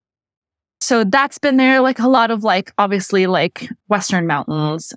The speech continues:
a lot of Pacific Northwest, a lot of, like, actual, like, Appalachian, like,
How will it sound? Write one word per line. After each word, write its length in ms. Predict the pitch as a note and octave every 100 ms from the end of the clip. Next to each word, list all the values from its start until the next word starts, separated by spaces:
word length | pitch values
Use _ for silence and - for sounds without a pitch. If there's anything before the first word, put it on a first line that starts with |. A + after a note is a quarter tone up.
| -
a 60 | G3+
lot 180 | F#3 F#3
of 60 |
Pacific 400 | - F#3 F#3 F3+
Northwest, 720 | E3+ E3 E3 - _ E3 D#3
a 80 | -
lot 240 | G3 B3 A4+
of, 100 | -
like, 140 | C4+
actual, 480 | - F#3+ - G#3 F#3+
like, 320 | F#3 E3 - -
Appalachian, 800 | E3+ G3 E3 E3 - B3+ C4+ B3+
like, 260 | G3+ D3+